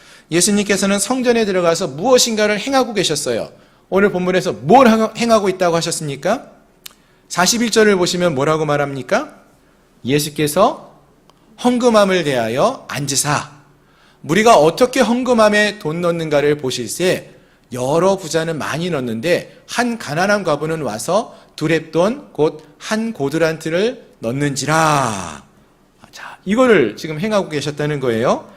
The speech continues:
하나씩 한번 보면은, 어, 본문에서 예수님이 성전 안에서 어디에 계시다는 거예요, 지금? 헌금함이 있고 헌금함 앞에 계셔요.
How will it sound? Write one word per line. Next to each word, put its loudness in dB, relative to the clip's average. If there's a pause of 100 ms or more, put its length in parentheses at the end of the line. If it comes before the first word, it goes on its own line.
(200)
하나씩 2
한번 2
보면은, -2 (480)
어, -4
본문에서 2
예수님이 0
성전 2
안에서 0 (120)
어디에 0
계시다는 -2
거예요, -2
지금? -8 (680)
헌금함이 2
있고 -2
헌금함 0 (640)
앞에 0
계셔요. -4